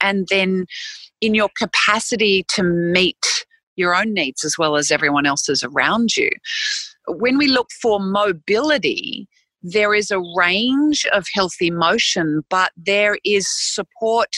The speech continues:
and structure to make it sustainable and functional. And I think we have, um, as teachers, a real duty to open up a dialogue with students about the capacity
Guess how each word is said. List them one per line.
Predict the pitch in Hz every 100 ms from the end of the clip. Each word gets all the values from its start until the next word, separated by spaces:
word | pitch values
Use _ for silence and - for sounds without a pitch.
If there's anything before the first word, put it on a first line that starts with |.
| -
and | 208 190
structure | - - 196 - - 202 -
to | - 202
make | 190 180
it | 190 -
sustainable | - 180 - 180 175 170 165 -
and | 151
functional. | 147 - 165 226 - 214 110 50 - - - - - - - _ _
And | 214 214
I | 220
think | - 262 240
we | 233
have, | 208 - 202 196 185 170 - - _ -
um, | 180 165
as | 170 - - -
teachers, | 202 - 330 170 113 196 -
a | 202
real | 196 202 226 214 196
duty | - 202 214 196 - - -
to | 202 190 180 - - - _ _ _ _ _
open | 208 226 226 - 226
up | 208 190 - -
a | 180
dialogue | 180 190 175 196 240 190 165 -
with | 165
students | - - 247 254 - - -
about | 180 - 185 170 160
the | 180 - -
capacity | 190 - 202 220 247 208 196 180